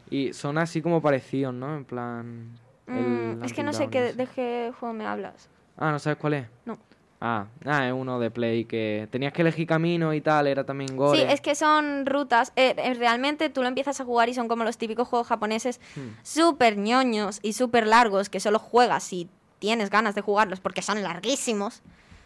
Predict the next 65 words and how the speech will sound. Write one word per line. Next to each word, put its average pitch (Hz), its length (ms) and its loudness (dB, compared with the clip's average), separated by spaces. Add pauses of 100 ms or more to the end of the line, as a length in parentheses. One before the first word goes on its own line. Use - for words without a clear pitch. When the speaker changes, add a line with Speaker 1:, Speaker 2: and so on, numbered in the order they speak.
(160)
Speaker 2:
de 240 240 2
rutas. 247 420 0
Y 262 60 -4
en 294 80 2
verdad 262 160 4
está 349 180 0
chulo, 294 340 0
¿sabes? 190 320 -2
Porque 226 320 -2
vas 196 160 -2
enamorando 220 420 0
al 208 60 -4
personaje 202 460 -8
que 208 80 -4
más 202 200 -6
te 196 80 -6
gusta 196 340 -4
y - 20 -6
después 185 280 -8
te 160 60 -8
das 143 100 -4
cuenta - 320 -4
de 202 60 -4
que 202 120 -6
¡pum! 427 400 10
¡Psicópata! 262 580 -2 (420)
Speaker 1:
Es 156 120 0
Speaker 2:
Ay. 170 60 -6
Speaker 1:
que 185 300 8
la 160 180 4
cosa 165 300 8
es 175 140 10
esa, 156 120 4
¿no? 175 140 4
Que 170 160 6
te 139 120 6
hacen 175 320 4
como, 156 720 4
mm, 131 160 -4 (180)
que 143 300 2
tenés 131 240 -2
un 175 180 0
personaje 165 400 0
favorito 160 540 4
que 156 100 0
dice, 143 380 -2
"Este 135 200 -6
no 135 100 -6
quiero 139 180 -4
que 131 60 -4
muera, 139 280 -2
no 139 100 -4
quiero 139 180 -6
que 135 80 -6
muera, 139 220 -2
no 139 80 -4
quiero 131 180 -6
que 131 40 -4
muera", 143 220 0
y 131 40 4
al 120 60 -2
final 123 220 -8
acaba 135 240 0
muriendo. 151 480 -2
Speaker 2:
Bueno, 220 240 0